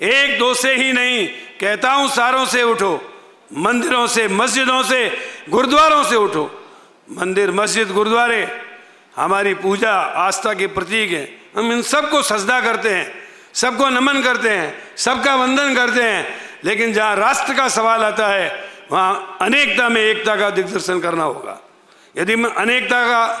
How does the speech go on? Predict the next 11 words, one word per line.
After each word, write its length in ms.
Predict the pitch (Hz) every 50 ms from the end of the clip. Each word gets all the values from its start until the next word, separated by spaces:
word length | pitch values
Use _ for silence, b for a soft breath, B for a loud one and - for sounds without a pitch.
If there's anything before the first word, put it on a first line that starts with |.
| - B B B B B B -
अनेकता 420 | 170 196 233 240 240 226 247 240
में 120 | 240 240 233
एकता 320 | 233 233 233 - 240 240
का 140 | 226 233 233
दिग्दर्शन 540 | 208 220 208 202 208 233 226 214 233 233 226
नहीं 200 | 233 254 262 240
करते, 320 | 233 226 214 190 202 185 160 - B B B B B B
तो 60 | 180
आज 200 | 180 196 214 180
गुलाम 340 | 170 196 214 240 254 262 247
रहते। 320 | 240 214 175 - 160 123